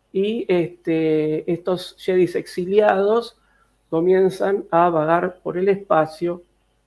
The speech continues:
y van a encontrar el planeta Corriban, ¿no? Que después va a ser llamado Moravan, pero es el planeta de origen de la raza Sith, que es una raza,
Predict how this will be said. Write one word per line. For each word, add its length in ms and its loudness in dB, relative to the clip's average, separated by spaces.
y 100 0
van 200 8
a 40 6
encontrar 640 2
el 160 4
planeta 640 0
Corriban, 920 2
¿no? 180 -6
Que 320 0
después 760 -4
va 60 -6
a 60 -8
ser 200 -6
llamado 460 -2
Moravan, 680 2
pero 280 4
es 120 0
el 120 2
planeta 580 2
de 300 0
origen 800 -2
de 360 -2
la 160 -2
raza 600 -4
Sith, 400 -8
que 100 -4
es 140 -6
una 220 2
raza, 640 2